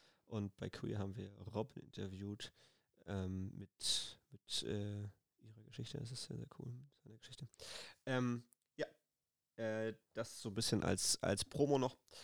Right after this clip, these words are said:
Ähm, ich würd sagen, wir machen hier mal einen Cut. Gibt's irgendwas als letztes Statement, wo ihr sagt, das macht so ein bisschen Hoffnung?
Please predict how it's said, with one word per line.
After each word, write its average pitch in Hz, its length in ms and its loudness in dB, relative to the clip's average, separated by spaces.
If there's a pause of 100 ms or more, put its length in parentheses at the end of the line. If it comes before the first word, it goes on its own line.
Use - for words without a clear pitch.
(280)
Ähm, 120 560 8 (460)
ich - 260 6
würd 117 140 8
sagen, 110 240 12
wir 107 80 12
machen 107 240 12
hier 113 160 12
mal 98 420 12 (220)
einen 98 320 12 (960)
Cut. - 460 10 (1000)
Gibt's - 220 8
irgendwas 147 440 12 (100)
als - 260 12
letztes - 340 10
Statement, 123 480 12
wo 117 80 12
ihr 113 60 12
sagt, 107 340 12
das - 180 8
macht 131 220 8
so - 100 4
ein 120 80 8
bisschen - 380 6
Hoffnung? - 360 6